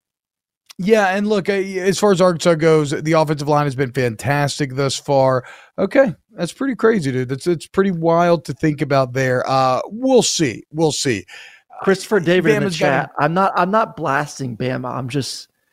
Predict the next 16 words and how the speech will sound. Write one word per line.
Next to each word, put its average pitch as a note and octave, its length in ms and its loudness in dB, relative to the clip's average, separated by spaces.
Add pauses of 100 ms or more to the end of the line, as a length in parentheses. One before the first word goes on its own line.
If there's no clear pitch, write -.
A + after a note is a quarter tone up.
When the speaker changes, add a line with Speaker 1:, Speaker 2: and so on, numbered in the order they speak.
(260)
Speaker 2:
stating C3 460 -4
facts. - 640 -4
If C3+ 140 -8
you C3+ 80 -6
wanna C#3 160 -6
compare C3 440 -4
apples C3 360 -4
to C3+ 100 -4
apples B2+ 320 -4
and A#2+ 80 -6
oranges B2+ 300 -8
to C3+ 80 -6
oranges, C3+ 360 -6
like, C3 180 -4
they're C3+ 120 0
just, C3+ 320 -4